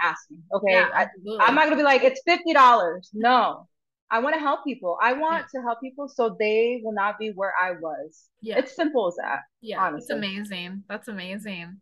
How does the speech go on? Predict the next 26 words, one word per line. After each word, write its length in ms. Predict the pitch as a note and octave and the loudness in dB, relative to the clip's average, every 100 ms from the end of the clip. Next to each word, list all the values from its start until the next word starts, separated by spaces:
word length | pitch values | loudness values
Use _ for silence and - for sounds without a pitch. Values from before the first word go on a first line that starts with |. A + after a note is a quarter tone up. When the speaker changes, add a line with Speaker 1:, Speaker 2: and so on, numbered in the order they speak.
| _ _ _ - | _ _ _ -6
Speaker 2:
Oh, 140 | B3 C4+ | 0 0
Speaker 1:
Thank 60 | |
Speaker 2:
it's 120 | C#4 - | 0 2
so 160 | D4 | 0
Speaker 1:
you. 60 | - | 2
Speaker 2:
great 240 | D#4+ E4 | -4 -2
having 360 | C#4 C4 C#4 C#4+ | 0 -2 -2 -10
you 180 | C#4 A#3+ | -8 -4
on 200 | A3 A#3+ | -4 -4
here. 540 | C#4 G#3 E3+ F#3 B3 _ E4 | -6 -4 0 0 -2 _ 0
Speaker 1:
Thank 380 | F4 A4 A4+ A4 | 2 4 2 4
Speaker 2:
That's 140 | G4 G4 | 2 4
Speaker 1:
you. 100 | F#4+ F#4 F4+ F4 E4+ | 4 4 6 4 4
Speaker 2:
awesome. 260 | E4+ D#4 D4 - | 2 -2 -12 -2
I 120 | A#3+ C4 | 2 6
Speaker 1:
It 60 | |
was 40 | A4+ | 6
Speaker 2:
learned 120 | G#4+ | 8
Speaker 1:
so 100 | G#4+ | 6
Speaker 2:
a 40 | |
Speaker 1:
much 100 | G#4+ | 4
Speaker 2:
lot. 80 | G#4+ | 4
I 320 | G#4 A#4 G#4 | 6 6 4
Speaker 1:
fun. 160 | G4 F#4+ _ | 2 -4 _
Speaker 2:
Yeah, 360 | B3 D#4 F4 A3 | -2 2 2 2
definitely. 720 | G#3+ C#4 C#4+ B3+ G#3+ G3+ | 0 -2 -6 -6 -6 -8